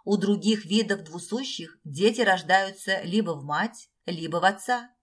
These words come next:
Только первенцы всегда в тех, чья кровь сильнее. Кто из родителей больше альфа-оборотень? Если один высший,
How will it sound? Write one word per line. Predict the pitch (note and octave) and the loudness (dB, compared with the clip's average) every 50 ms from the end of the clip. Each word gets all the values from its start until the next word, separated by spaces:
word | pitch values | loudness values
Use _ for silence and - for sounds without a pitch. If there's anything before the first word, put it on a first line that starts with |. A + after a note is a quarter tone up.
| _ _ _ _ _ _ _ _ _ | _ _ _ _ _ _ _ _ _
Только | - G#3 G3+ G3+ G#3 - G3+ | 2 4 4 2 0 -2 -4
первенцы | G3+ - A3+ B3 A#3+ F#3+ D#3+ E3 D3+ D3+ - - - D#3 D3+ D3 _ | -2 0 2 2 2 2 0 -6 -12 -14 -14 -14 -12 -12 -14 -14 _
всегда | - - - E3+ D#3 D3+ D3+ D3 | -14 -12 -10 -8 -4 -4 -4 -4
в | - - | -4 -8
тех, | - F3+ F#3+ A3 A3 - _ _ _ _ _ | -8 -6 -6 -6 -6 -8 _ _ _ _ _
чья | - - F3 F3 E3 | -14 -6 -2 -2 -2
кровь | D#3 - D#3 E3 E3+ - | -2 -2 -6 -8 -8 -8
сильнее. | - - D#3+ D3 D3+ D3+ D3+ D3 C#3+ D3 - - _ _ _ _ _ _ - - _ _ | -12 -14 -14 -14 -16 -16 -16 -16 -18 -18 -20 -20 _ _ _ _ _ _ -20 -20 _ _
Кто | - - - A3+ A#3 A3+ | -18 0 6 8 8 8
из | A3 - F#3+ G3+ F#3+ | 8 4 0 2 6
родителей | F#3+ F#3 F3+ E3+ F#3+ G3+ G#3 - G#3 F#3+ F3+ F#3+ F#3 F#3 - | 6 6 6 6 2 -2 -2 -2 -4 -4 -4 -6 -6 -8 -8
больше | D#3 C#3+ E3+ F#3+ G3+ G#3 G#3 - - G3+ F#3+ - - | -6 -2 0 0 0 0 0 -2 -4 -4 -6 -2 2
альфа-оборотень? | E3 E3+ E3+ F3 E3+ - F3+ F3 E3+ - F3 F3 D#3 D3 D3 D3 D3 - - D3+ D3+ D3+ - - _ _ _ _ _ _ _ _ _ _ - | 2 2 2 2 0 -2 -2 -2 0 -2 -6 -6 -6 -6 -10 -12 -12 -14 -14 -16 -16 -16 -18 -20 _ _ _ _ _ _ _ _ _ _ -4
Если | F#3+ F#3+ A3 A3 A3 G#3+ G3 F#3 | 2 6 6 6 6 4 0 -4
один | F#3+ F#3+ - F#3 F#3+ F#3+ F#3 - G#3+ A3 G#3 - - - | -4 2 4 6 6 6 4 2 0 0 0 -2 -8 -14
высший, | D3+ D3+ F#3 A#3 C4 - - - - D#3 D3+ - _ | -4 -2 0 0 0 -2 -6 -8 -10 -12 -14 -18 _